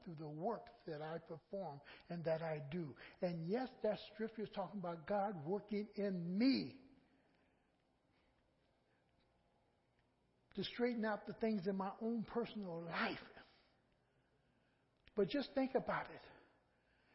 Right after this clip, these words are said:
If he doesn't work in you to take care of the things that are in your own personal life, how will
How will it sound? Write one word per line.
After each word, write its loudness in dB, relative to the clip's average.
If 4
he 10
doesn't 6
work 0
in 4
you 4
to 4
take 6
care 8
of 4
the 2
things 2
that 4
are 6
in 2
your 4
own 2
personal 0
life, 0
how -4
will 2